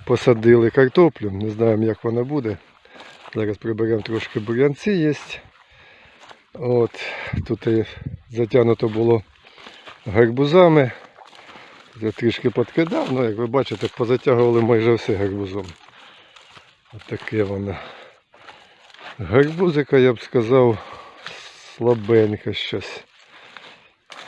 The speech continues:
Ну, так як глянуть, майже не видно. Але зараз багато зав'язується таких маленьких. І що це вже останні дні серпня місяця,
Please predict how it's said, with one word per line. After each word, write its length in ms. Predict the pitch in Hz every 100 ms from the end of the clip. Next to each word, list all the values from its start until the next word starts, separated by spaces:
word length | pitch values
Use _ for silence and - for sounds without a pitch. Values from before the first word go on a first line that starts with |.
| - - -
Ну, 160 | 165
так 180 | 120 123
як 100 | 113
глянуть, 440 | 104 135 110 - - - -
майже 280 | 113 104
не 160 | 117 117
видно. 420 | 95 98 98 95 - - - - - - - - - - - -
Але 160 | 110
зараз 400 | 117 143 156 135
багато 420 | 110 123 123 123 117
зав'язується 680 | 117 131 139 117 113 - 113
таких 360 | 113 127 113
маленьких. 640 | 120 113 104 98 - -
І 60 | 113
що 180 | - 110
це 180 | - 104
вже 180 | 101 107 - - - - - -
останні 500 | 123 - - 113 113
дні 260 | 110 120 117 - - -
серпня 440 | - 120 - 123
місяця, 500 | 127 123 113 - 104